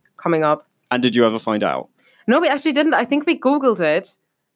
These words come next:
Speaker 1: and we couldn't really find it. I think we genuinely spent time Googling and asked, like, looking up who's coming to Vienna.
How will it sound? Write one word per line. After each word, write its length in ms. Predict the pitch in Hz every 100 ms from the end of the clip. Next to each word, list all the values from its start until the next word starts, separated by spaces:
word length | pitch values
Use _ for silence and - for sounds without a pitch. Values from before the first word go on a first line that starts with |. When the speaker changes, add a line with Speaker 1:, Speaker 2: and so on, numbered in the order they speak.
| _ 220
Speaker 1:
and 120 | 233
we 120 | 247
couldn't 300 | 254 240 254
really 160 | 254 247
find 360 | 247 214 220
it. 220 | 247 302 -
I 80 | 240
think 200 | 262 262
we 80 | 269
genuinely 480 | 226 226 240 233 233
spent 460 | - 220 220 220 _
time 380 | - 214 220 214
Googling 460 | 233 214 214 196
and 140 | 202 -
asked, 320 | 208 214 - -
like, 260 | 202 196
looking 340 | 214 220 233 220
up 260 | 214 214 -
who's 260 | 185 226 220
coming 280 | - 220 220
to 120 | 214
Vienna. 440 | 196 208 208 165